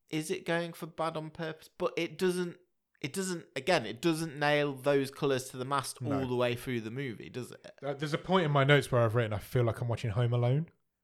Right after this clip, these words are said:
Speaker 1: Uh,
Speaker 2: Because
Speaker 1: yeah.
Speaker 2: it gets, it gets really silly at some points. And I'm
Speaker 1: Yeah.
Speaker 2: like, "This feels a bit,"
Speaker 1: But then
Speaker 2: do
Speaker 1: other
Speaker 2: they know what
Speaker 1: points,
Speaker 2: they're doing here?
Speaker 1: but
Speaker 2: And
Speaker 1: then
Speaker 2: then
Speaker 1: at other points it's really just bloody and graphic
Speaker 2: violent and
Speaker 1: and
Speaker 2: serious.
Speaker 1: Yeah.
Speaker 2: Yeah. It didn't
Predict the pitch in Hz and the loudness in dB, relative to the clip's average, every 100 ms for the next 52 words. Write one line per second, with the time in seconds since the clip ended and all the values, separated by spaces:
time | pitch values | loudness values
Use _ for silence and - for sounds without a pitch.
0 | _ _ - 139 156 180 190 151 95 147 | _ _ -10 -8 2 4 8 8 8 4
1 | 147 165 131 - 156 143 170 147 147 147 | 8 6 6 -2 -2 2 2 6 6 6
2 | - 120 110 104 127 120 104 90 85 - | 2 0 0 -2 -4 -4 -6 -10 -12 -8
3 | 127 110 107 - _ _ _ - - 139 | -6 -4 -6 -10 _ _ _ -18 -4 -2
4 | 113 107 104 98 90 _ _ _ _ _ | -2 -4 -8 -10 -10 _ _ _ _ _
5 | _ _ 170 156 160 190 165 160 160 156 | _ _ -2 0 2 6 8 10 10 10
6 | 147 151 156 131 117 107 95 - 180 185 | 8 8 8 6 2 -2 -2 2 4 4
7 | - 185 185 180 165 156 165 175 170 160 | 2 0 0 -2 -2 -8 0 2 2 0
8 | 170 156 - 160 156 160 151 147 131 - | -6 -8 -2 -2 0 -2 -2 -4 -10 -6
9 | 127 123 117 113 110 139 135 120 101 82 | 2 4 4 2 -2 -4 0 0 0 -6
10 | - 233 175 113 104 120 107 - _ _ | -14 -8 -6 -6 -4 -4 -4 -8 _ _
11 | _ _ 120 156 139 | _ _ -2 -2 -2